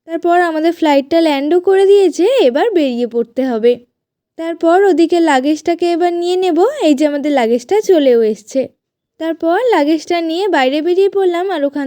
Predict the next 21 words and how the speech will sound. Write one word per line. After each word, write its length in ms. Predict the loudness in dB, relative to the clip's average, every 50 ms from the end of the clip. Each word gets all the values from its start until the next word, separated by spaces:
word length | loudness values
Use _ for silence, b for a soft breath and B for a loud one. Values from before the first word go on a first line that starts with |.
| -6 -4
থেকে 160 | -4 -2 -2
একটা 260 | -4 -4 -2 -2 -2 0
প্রিপেড 360 | 2 0 0 2 0 -2 -2 -2
ট্যাক্সি 340 | -2 -4 -4 -4 0 0 2
বুক 200 | 4 4 2 2 0
করে 220 | 0 0 0 2 0
নিয়েছি। 420 | -2 -2 -2 -2 -4 -4 -8 -10 -12 -12 _ _ _ _ _ _ _ -18
আর 60 | -12
আজকে 360 | -10 -8 -8 -6 -2 0 0
শরীরটা 460 | 2 4 4 4 4 4 2 2 0 0 2 0
একদমই 380 | 0 -2 -2 -2 -2 -2 -2 -2
ক্লান্ত 340 | -2 -2 -2 -2 -4 -4 -4
হয়ে 200 | -2 0 0 0
আছে, 240 | 0 -2 -2 -4 -6 -6
মনে 220 | -4 -4 -4 -2 -2
হচ্ছে 220 | -4 -2 -2 -2 0 0
কতক্ষণে 460 | 0 0 0 -2 -2 -2 -2 -2 0
বাড়িতে 320 | 2 2 2 2 2 0 -2
গিয়ে 240 | -2 0 0 0 0 0
ঘুমিয়ে 340 | 0 0 0 0 -2 -4 -4
পড়বো। 360 | -2 -2 -2 -2 -4 -6